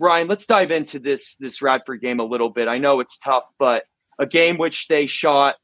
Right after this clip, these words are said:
we went oh for ten from three-pointers in the first half, finished four for twenty-one, eleven for seventeen free throws, got out-rebounded forty-six to thirty-eight, and offensive rebounds out-rebounded,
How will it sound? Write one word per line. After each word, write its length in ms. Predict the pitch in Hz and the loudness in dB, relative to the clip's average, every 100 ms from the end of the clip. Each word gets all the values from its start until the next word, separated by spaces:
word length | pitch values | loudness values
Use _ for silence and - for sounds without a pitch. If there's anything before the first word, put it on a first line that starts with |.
| 135 | -6
we 80 | 143 | -4
went 180 | 139 - | -4 0
oh 160 | 165 170 | 0 0
for 140 | 175 | -6
ten 320 | - 160 156 | -6 -4 -4
from 160 | 147 127 | -4 -8
three-pointers 580 | 156 147 139 143 139 131 | -6 -6 -6 -4 -4 -4
in 60 | |
the 80 | 123 | -6
first 340 | - 127 120 | -2 -4 0
half, 140 | 123 120 | 0 0
finished 300 | 135 123 - | -2 -6 -4
four 180 | 160 175 | 0 0
for 120 | 160 | -2
twenty-one, 580 | - 147 147 127 123 120 - _ _ _ | -8 -6 -6 -2 -2 -2 -6 _ _ _
eleven 600 | 123 143 185 185 180 175 _ | 0 2 2 0 -2 -8 _
for 220 | - 147 | -4 -2
seventeen 500 | 143 170 160 147 156 | -2 0 -2 -2 -10
free 220 | 139 147 139 | -8 -6 -6
throws, 500 | 135 135 127 120 - _ _ | -2 0 0 -4 -12 _ _
got 160 | - 143 | 0 2
out-rebounded 720 | 143 175 160 156 156 147 135 | 2 2 0 0 0 0 -4
forty-six 480 | 147 160 151 - - | -4 -4 -6 -10 -10
to 100 | 147 | -8
thirty-eight, 640 | 139 147 135 127 120 123 - _ | -4 -4 -4 0 0 0 -8 _
and 120 | - 139 | -2 0
offensive 480 | 147 - 156 147 | 0 -2 -4 -4
rebounds 420 | 123 131 127 120 123 | -4 0 2 2 2
out-rebounded, 800 | 127 - 135 123 123 120 117 | 2 0 -6 -2 0 0 -2